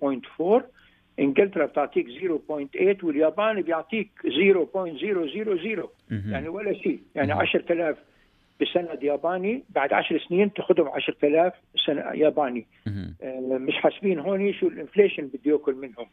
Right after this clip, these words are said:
Speaker 2: نعم.
Speaker 1: بس بأمريكا هل-، هل-، هل أدعى لي السند إنه دائمًا في توقع بأنه هالتصحيح هذا لازم يصير، وأنا اللي بقوله دائمًا إنه لازم التصحيح يصير.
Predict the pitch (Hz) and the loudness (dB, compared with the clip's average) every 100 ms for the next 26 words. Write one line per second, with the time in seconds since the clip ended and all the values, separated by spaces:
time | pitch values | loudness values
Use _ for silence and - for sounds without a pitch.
0 | _ 104 104 78 156 - - 170 226 - | _ -4 -4 -4 -8 -6 0 4 4 4
1 | 135 156 - 160 156 - - 156 208 - | -2 -2 -6 -6 -8 -10 -4 -2 0 0
2 | 151 196 180 147 127 _ _ _ - - | 2 6 6 4 -2 _ _ _ -6 0
3 | - 156 170 190 - 190 190 185 240 - | 2 4 4 2 0 2 4 4 2 -2
4 | _ _ _ - 202 262 220 190 160 208 | _ _ _ 4 6 6 2 -2 -2 -4
5 | - 180 175 - 123 123 - 165 143 147 | 0 0 0 2 0 2 -2 0 0 2
6 | 151 - 220 196 185 190 175 143 143 139 | 2 4 6 4 4 2 2 0 -2 -2
7 | 131 - - 190 196 170 180 151 147 - | -4 -6 -2 0 0 0 0 2 0 4
8 | 196 170 165 151 165 220 143 147 208 214 | 2 2 -4 -6 -10 -12 -10 -2 -2 -2
9 | 170 139 - 139 170 143 131 - 156 208 | -4 -6 -6 -2 2 4 4 2 0 0